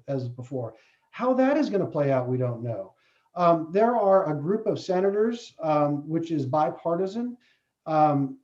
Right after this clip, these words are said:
and we don't know, in, but they're in the middle, you know, they're in the, sort of the middle of the ideological spectrum. How those people are gonna vote, we don't know. So I don't know, you know, these sorts of,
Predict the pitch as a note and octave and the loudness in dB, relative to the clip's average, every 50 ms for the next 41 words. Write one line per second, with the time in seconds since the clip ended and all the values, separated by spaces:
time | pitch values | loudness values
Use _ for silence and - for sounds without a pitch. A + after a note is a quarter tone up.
0 | _ - E3+ E3+ F3 G3+ G#3+ A3 A3 A3 A3 G#3 F3+ F#3 G3 G3+ G3+ G3 G3 F#3+ | _ -6 -4 -4 -2 -2 0 0 0 0 0 0 0 2 4 4 4 4 4 2
1 | F#3+ F3 E3+ F3 F3 D#3+ E3+ C#3+ F3+ F3+ F3+ F#3 F3 F3 F3 E3+ D3+ D#3 D#3 E3 | 0 0 -2 -2 -2 -4 -4 -2 -2 -2 0 0 0 0 0 0 0 0 2 2
2 | F3 G3 G#3 A3 A3+ A3+ - - F3+ E3+ E3+ E3+ E3+ E3+ D#3 D3 C#3 - - F#3+ | 4 4 2 2 -2 -4 -4 -4 -2 0 0 0 0 0 -2 -2 -4 -6 -4 -4
3 | F#3 E3+ D#3 D3 C#3 D3 D#3 E3+ F#3 F#3+ F#3 F3 E3+ F3+ F3+ E3+ E3 E3+ - D3+ | -2 -2 0 0 0 0 2 2 2 2 0 0 0 0 2 2 0 -2 -2 -4
4 | E3 E3+ F3 F3+ F3 E3+ E3+ E3+ F3 F3 D#3+ - - F#3 F3+ F3+ G3 G3+ G#3 G3+ | -4 -2 -2 -2 0 -2 -2 -2 -4 -10 -10 -6 -4 -4 -4 -2 -4 -4 -4 -6
5 | - - _ _ _ _ _ _ - F#3+ G3+ G#3 F#3 G3 G3+ G3+ A3+ A3+ - A3 | -10 -18 _ _ _ _ _ _ -6 -2 -2 2 4 6 6 6 4 2 -2 -6
6 | G#3 - F3 D#3+ D3 D3+ D3 C3+ B2 C#3+ C3+ - - C#3 C#3 C3 B2+ B2+ C3 C3+ | -4 -2 -2 -2 -2 0 -2 -2 0 0 -2 -2 0 -2 -2 -2 -2 -4 -4 -6
7 | B2+ B2+ B2 F#3+ F#3+ - - G#3 A#3+ C4+ C#4+ D4 D4+ B3 F#3 F3+ F3 F3 E3+ F3+ | -8 -6 -6 -6 -6 -4 -4 -2 0 0 2 2 2 2 2 2 0 0 0 0
8 | G3+ A#3 A3+ - B3+ A#3+ A3+ - A3 G#3 - | 0 -2 -2 -2 -2 -2 -2 -2 -2 -4 -4